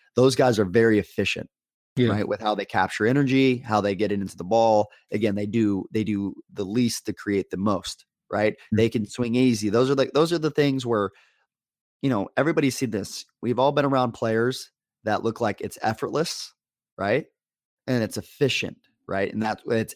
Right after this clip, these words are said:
Speaker 1: effortless. I can try really easy, right? And produce really high exit velocities, right? You see pro guys, they look like they're not even trying, and all of a sudden, boom, these, they're popping balls at ninety-eight, like, without trying.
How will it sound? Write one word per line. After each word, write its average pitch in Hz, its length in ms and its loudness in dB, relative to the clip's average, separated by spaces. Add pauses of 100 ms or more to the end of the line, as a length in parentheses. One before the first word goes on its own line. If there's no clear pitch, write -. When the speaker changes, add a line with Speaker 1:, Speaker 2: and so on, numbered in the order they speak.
Speaker 1:
effortless. 101 460 -2
I 107 80 2
can 98 140 -6
try 107 360 0
really 117 420 0
easy, 110 480 -2 (760)
right? 95 280 -2
And 110 160 -4
produce 120 300 0
really 123 240 4
high 107 280 2
exit 98 240 -2
velocities, - 640 -8 (460)
right? 101 200 -2
You 113 80 0
see 123 200 0
pro 135 260 4
guys, 90 340 -2
they 110 120 0
look 113 160 -2
like 110 100 -2
they're 113 80 -4
not 113 160 0
even 104 140 -2
trying, 107 340 -2
and 98 60 -2
all 98 80 -2
of - 40 -10
a - 20 -12
sudden, 98 180 -4
boom, 98 340 2
these, 95 180 -8
they're 107 140 -2
popping 101 340 -2
balls 98 240 0
at 92 60 -8
ninety-eight, 95 500 -6 (180)
like, 104 140 0
without 104 320 2
trying. 101 360 -2